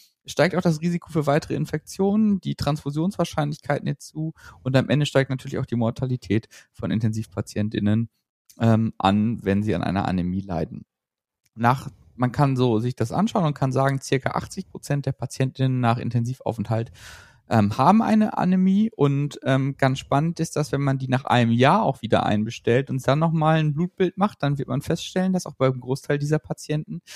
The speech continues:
diese Anämie auch ein Jahr später noch besteht. Also es könnte doch eigentlich ganz einfach sein,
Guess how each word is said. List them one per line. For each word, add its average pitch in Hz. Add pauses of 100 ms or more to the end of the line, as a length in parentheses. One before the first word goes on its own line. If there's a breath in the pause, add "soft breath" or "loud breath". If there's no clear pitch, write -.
(220 loud breath)
diese 143
Anämie 147 (320)
auch 131
ein 131
Jahr 131
später 123
noch 85
besteht. -
Also 120
es -
könnte 117
doch 123
eigentlich 110
ganz 98
einfach 180
sein, 113